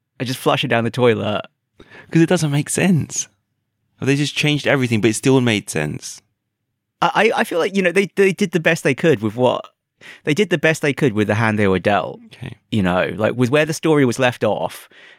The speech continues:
Speaker 1: you need to pick it up again and introduce some new conflict after it's all been left in happy Rainbow Skyland.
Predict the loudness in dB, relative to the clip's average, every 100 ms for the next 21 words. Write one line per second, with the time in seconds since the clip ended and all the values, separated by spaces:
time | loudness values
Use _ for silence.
0 | _ -2 0 -2 -2 -4 -2 -2 -2 2
1 | 2 0 -4 -6 -2 -2 0 2 2 2
2 | -2 0 -4 0 -2 -2 -6 -2 0 0
3 | 0 -2 -4 -4 -4 -4 -2 0 0 0
4 | -2 0 0 0 0 0 -2 -8